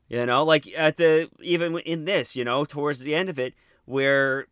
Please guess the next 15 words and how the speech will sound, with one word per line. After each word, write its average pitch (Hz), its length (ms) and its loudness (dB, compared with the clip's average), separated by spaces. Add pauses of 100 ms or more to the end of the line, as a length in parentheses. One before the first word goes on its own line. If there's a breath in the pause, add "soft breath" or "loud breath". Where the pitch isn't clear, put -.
(320)
he 160 260 -4
got 151 240 0
knocked 143 320 -2
into 120 520 -8 (380)
by 113 220 -2
everybody 113 560 -6
else, 107 220 -6
and 135 100 -8
then 131 120 -6
Ziggler 131 400 -6
started 127 440 -4
to 110 140 -18
go 131 160 -2
after 123 260 -6
him, 120 360 -6